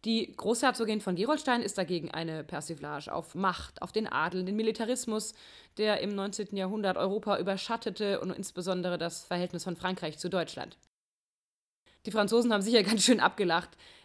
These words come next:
wenn dieses fiktive Herzogtum Gerolstein mit seinen verrückten Titeln versucht, die Oberhand zu bekommen.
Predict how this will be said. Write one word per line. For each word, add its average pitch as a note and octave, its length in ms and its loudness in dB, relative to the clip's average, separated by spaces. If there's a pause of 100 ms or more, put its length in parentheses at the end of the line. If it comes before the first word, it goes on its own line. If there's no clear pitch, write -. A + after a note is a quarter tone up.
wenn F3 300 0
dieses F3+ 260 -2
fiktive F#3+ 600 2
Herzogtum F3+ 600 0
Gerolstein F#3+ 640 2
mit E3+ 100 -6
seinen F3 220 0
verrückten F#3+ 480 -4
Titeln A3 320 2
versucht, F#3+ 360 -2
die - 60 -2
Oberhand F3 340 -2
zu - 80 -6
bekommen. E3 360 -2